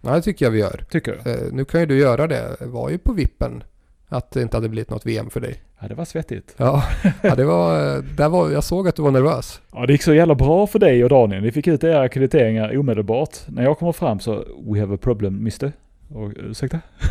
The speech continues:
Speaker 2: <laughs>
Speaker 1: Not in the system hörde
Speaker 2: Not,
Speaker 1: man nämnas.
Speaker 2: not
Speaker 1: Det är
Speaker 2: in the system.
Speaker 1: jobbiga ord att höra.
Speaker 2: "You wait here." Och jag fick sitta där och vänta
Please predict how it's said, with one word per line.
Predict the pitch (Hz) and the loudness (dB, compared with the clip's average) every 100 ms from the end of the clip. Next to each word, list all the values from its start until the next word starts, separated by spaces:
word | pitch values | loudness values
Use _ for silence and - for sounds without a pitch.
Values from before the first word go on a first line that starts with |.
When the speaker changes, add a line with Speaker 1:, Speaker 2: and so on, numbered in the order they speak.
| - | -4
Speaker 2:
<laughs> | - - - | -12 -16 -8
Speaker 1:
Not | 147 135 123 | 0 2 2
in | 120 | 0
the | 117 | 0
system | - 120 - - 135 | -2 -4 -4 -2 2
hörde | 135 117 | 4 4
Speaker 2:
Not, | 113 | 2
Speaker 1:
man | 107 | 0
nämnas. | 110 - - | -2 -4 -6
Speaker 2:
not | 139 135 | 0 2
Speaker 1:
Det | |
är | 120 | 2
Speaker 2:
in | |
the | 127 | 0
system. | - 131 127 | 0 4 4
Speaker 1:
jobbiga | 110 113 110 | 4 4 4
ord | 110 113 | 2 0
att | |
höra. | 113 117 | -2 -2
Speaker 2:
"You | 139 147 | 6 8
wait | 135 123 107 | 8 6 4
here." | 117 92 - - _ _ _ | -2 -4 -8 -18 _ _ _
Och | - | -4
jag | 117 | -2
fick | 120 | -2
sitta | - 175 - | -2 -2 2
där | 156 143 | 6 6
och | 127 | 6
vänta | 143 165 - 120 | 4 2 2 2